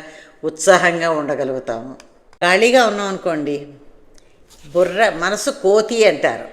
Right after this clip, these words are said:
బుర్ర పిచ్చి పిచ్చి ఆలోచనలకు వెళ్తూనే ఉంటుంది. ఎప్పుడు ఖాళీ ఉండండి, పిచ్చి పిచ్చి ఆలోచనలకు వెళ్తుంది. ఇది చే-,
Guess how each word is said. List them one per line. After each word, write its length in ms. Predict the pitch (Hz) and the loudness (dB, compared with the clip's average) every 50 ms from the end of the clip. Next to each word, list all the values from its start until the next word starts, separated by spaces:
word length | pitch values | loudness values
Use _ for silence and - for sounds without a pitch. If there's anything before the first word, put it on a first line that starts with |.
| - - - - - - | -20 -20 -20 -20 -16 -4
బుర్ర 420 | 147 165 190 180 185 220 240 254 247 - | 2 2 2 4 4 4 4 4 2 0
పిచ్చి 200 | - - - 208 | -12 -10 -10 -10
పిచ్చి 400 | 180 208 190 - - - - 269 | -8 -10 -12 -14 -8 -2 2 4
ఆలోచనలకు 580 | 240 220 190 180 190 190 190 185 165 160 139 151 | 6 6 6 6 4 2 2 0 -2 -2 -4 -4
వెళ్తూనే 420 | 139 127 - - 175 170 165 165 | -6 -6 -4 -4 -4 -4 -4 -6
ఉంటుంది. 320 | 160 143 127 - 151 165 185 | -6 -8 -10 -10 -6 -4 -4
ఎప్పుడు 460 | 196 190 - - - - - 208 196 | -4 -4 -6 -16 -18 -6 -4 -4 -4
ఖాళీ 380 | - - 170 170 175 190 208 214 | 0 2 4 4 6 4 4 0
ఉండండి, 540 | 202 196 190 185 180 170 160 160 156 156 156 - - - - - _ - | 0 -2 -4 -4 -4 -4 -6 -6 -8 -8 -12 -18 -20 -20 -20 -20 _ -12
పిచ్చి 200 | 185 175 - 233 | -12 -8 -8 -6
పిచ్చి 280 | 196 233 - - - 220 | -6 -6 -6 2 4 4
ఆలోచనలకు 520 | 185 180 180 180 180 180 170 160 156 143 | 6 6 6 4 4 2 -2 -2 0 -4
వెళ్తుంది. 400 | 156 135 127 - 135 127 131 147 | -4 -4 -4 -6 -8 -8 -6 -6
ఇది 140 | 170 165 147 - 180 | -8 -8 -4 0 2
చే-, 200 | 170 165 - | 2 2 2